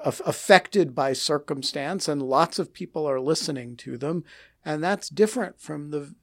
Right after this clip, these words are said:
the different, the, from the parents at Sandy Hook, uh, or much less the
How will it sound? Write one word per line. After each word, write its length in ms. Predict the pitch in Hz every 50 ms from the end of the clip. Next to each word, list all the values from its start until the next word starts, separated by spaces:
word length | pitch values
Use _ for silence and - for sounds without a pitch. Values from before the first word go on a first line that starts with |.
| _ -
the 200 | 170 160 156 147
different, 580 | 135 123 165 165 165 - 180 170 - - -
the, 180 | - 151 143 143
from 300 | 143 - - 156 147 147
the 240 | 147 147 147 139 - _ - - _ _ _ _ _ -
parents 580 | - - 180 180 180 180 180 170 151 - -
at 160 | 160 156 -
Sandy 400 | - - 165 160 151 156 151 156
Hook, 400 | 143 117 151 160 - - - - -
uh, 380 | - - 151 147 147 143 147
or 400 | 151 - 190 151 143 143 143 143
much 280 | 156 156 156 147 - -
less 220 | 165 160 143 -
the 220 | - - 147 143